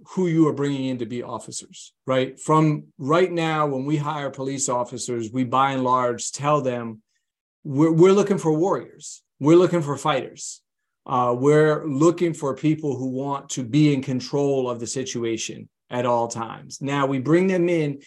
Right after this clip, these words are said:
and then we train and we reinforce. You say that they've gotten the training.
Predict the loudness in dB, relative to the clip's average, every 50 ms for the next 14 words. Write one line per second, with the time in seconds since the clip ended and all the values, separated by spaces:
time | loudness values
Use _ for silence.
0 | -20 _ -6 -2 2 4 4 6 6 4 4 2 0 -2 -6 -4 -2 0 0 2
1 | 2 2 0 0 0 -2 -2 -2 -2 -2 0 0 2 2 0 0 -2 -4 -2 -2
2 | -2 -2 -4 -6 -8 -8 -6 -4 -4 -2 -2 -2 -2 -2 -2 -4 -4 -4 -4 -6
3 | -4 -6 -8 -10 -10 -8 -6 -4 -2 0 0 0 0 -2 -4 -8